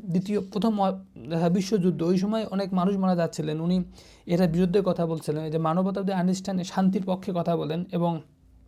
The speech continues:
হচ্ছে যে এবং ওনার যে উনিশশো পঞ্চাশ সালে তার প্রকাশিত নতুন তত্ত্ব, হ্যাঁ, The A Generalized Theory of Gravitation,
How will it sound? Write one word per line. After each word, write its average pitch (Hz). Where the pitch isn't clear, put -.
হচ্ছে 156
যে 165
এবং 180
ওনার 185
যে 180
উনিশশো 196
পঞ্চাশ 202
সালে 214
তার 196
প্রকাশিত 185
নতুন 180
তত্ত্ব, 180
হ্যাঁ, 156
The 170
A 180
Generalized 196
Theory 185
of 202
Gravitation, 175